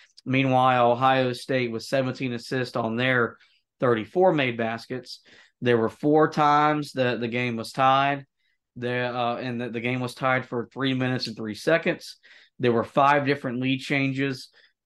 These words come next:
Ultimately, Carolina led for just nine minutes and thirty seconds, but the, the, the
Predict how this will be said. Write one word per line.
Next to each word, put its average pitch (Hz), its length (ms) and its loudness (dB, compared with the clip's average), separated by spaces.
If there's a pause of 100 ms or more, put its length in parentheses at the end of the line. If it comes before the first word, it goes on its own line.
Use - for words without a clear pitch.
Ultimately, 139 680 2
Carolina 139 580 2
led 131 300 -2
for 127 100 -6
just 117 300 -8
nine 135 420 2
minutes 131 360 -2
and 131 280 -6
thirty 123 260 -2
seconds, 120 560 -4
but 113 280 -4 (460)
the, 123 160 2
the, 117 280 -2
the 113 340 2